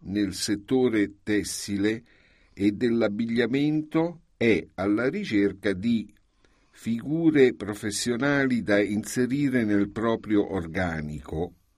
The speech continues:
alle quali offrire un contratto a tempo determinato per almeno otto mesi. L'azienda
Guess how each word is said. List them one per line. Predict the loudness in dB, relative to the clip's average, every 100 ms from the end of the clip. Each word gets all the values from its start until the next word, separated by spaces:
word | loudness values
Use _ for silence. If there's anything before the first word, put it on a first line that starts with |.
| _ _ _ _ _ _ _ _
alle | 0 2 4 4
quali | 6 4 4 -2 -6 -6 -8 _ _
offrire | -4 -4 -8 -2 -2 0 0 0
un | 0 -2
contratto | -2 -2 -2 0 0 -2 -2 -2 -2 _ _ _ _ _ -8
a | -8 -4
tempo | 4 4 4 2 0
determinato | 2 0 2 0 0 0 0 0 -2 -2 -2 -4 -4 _ _ _ _ _ _
per | 2 2 2
almeno | 0 2 2 2 2 0 -2 0
otto | 0 0 -4 -2
mesi. | 0 0 0 -2 -4 -6 -8 _ _ _ _ _ _ _ _ _
L'azienda | 0 2 2 6 6 6 2 0 -2